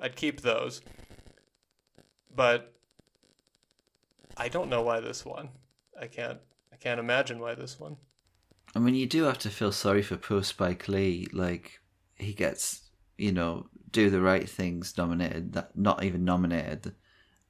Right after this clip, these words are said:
Speaker 2: and Driving Miss Daisy wins, and then Black Klansman's nominated and Green Book wins in the same
Speaker 1: Mm-hmm.
Speaker 2: year. So it's sort of like he's, he must be like, "What's going on?"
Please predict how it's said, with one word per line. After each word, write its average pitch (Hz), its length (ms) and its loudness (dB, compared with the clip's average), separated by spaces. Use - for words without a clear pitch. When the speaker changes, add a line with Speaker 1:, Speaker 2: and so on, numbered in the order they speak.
Speaker 2:
and 85 380 0
Driving 87 360 2
Miss 87 160 -4
Daisy 95 380 2
wins, 80 500 -4
and 92 120 4
then 90 360 4
Black 95 300 2
Klansman's 92 640 2
nominated 82 500 -2
and 82 160 -4
Green 98 300 4
Book 92 280 -4
wins 80 400 -4
in 95 140 0
the 92 60 2
same 85 340 2
Speaker 1:
Mm-hmm. 92 100 0
Speaker 2:
year. - 320 2
So - 340 2
it's 87 180 2
sort 117 200 4
of 104 160 0
like 82 300 4
he's, 95 240 -4
he 104 120 -4
must 101 280 0
be 95 80 -4
like, 87 220 -2
"What's 101 260 -2
going 92 320 0
on?" 104 280 0